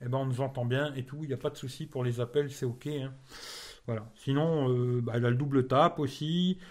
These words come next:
Comme je vous ai dit, la reconnaissance faciale, hein, voilà. L'empreinte digitale qui marche très bien. Euh... Ah, j'en suis content, quoi. Voilà, hein, je peux pas dire grand-chose de plus. Euh, d'ailleurs, tiens, ils ont cette fonction, euh, sur les Xiaomi pour descendre le panneau des notifs, hein, au milieu, comme sur les Samsung,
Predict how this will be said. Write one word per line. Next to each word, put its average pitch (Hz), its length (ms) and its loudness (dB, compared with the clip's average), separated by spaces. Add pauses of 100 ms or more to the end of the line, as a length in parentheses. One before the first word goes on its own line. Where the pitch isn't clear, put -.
(240)
Comme 131 120 0
je 120 80 2
vous 123 60 0
ai 135 60 2
dit, 139 140 0
la 127 80 4
reconnaissance 123 520 0
faciale, 151 460 -2
hein, 156 240 -2
voilà. 139 420 0 (560)
L'empreinte 131 300 2
digitale 135 360 2
qui 131 140 -4
marche 120 300 -2
très 147 320 4
bien. 160 460 2
Euh... 120 680 -2 (600)
Ah, 165 120 4
j'en 127 140 -2
suis - 160 -8
content, 147 280 -2
quoi. 123 220 -6 (200)
Voilà, 143 160 -4
hein, 160 280 -4
je 131 120 -14
peux 131 100 -2
pas 143 120 0
dire 151 160 0
grand-chose 135 380 -2
de 123 100 2
plus. 147 360 -2 (800)
Euh, 120 460 4
d'ailleurs, 131 400 6
tiens, 143 240 4
ils 123 160 4
ont 127 100 0
cette 127 220 2
fonction, 139 600 0
euh, 113 60 4
sur 117 200 -4
les 120 80 2
Xiaomi 127 420 2
pour 117 220 -6
descendre 131 380 0
le 127 80 0
panneau 131 260 0
des 127 140 0
notifs, 120 340 -2
hein, 147 60 -2
au 135 80 0
milieu, 123 340 2
comme 143 240 -2
sur 135 120 -4
les 131 100 0
Samsung, 135 420 -2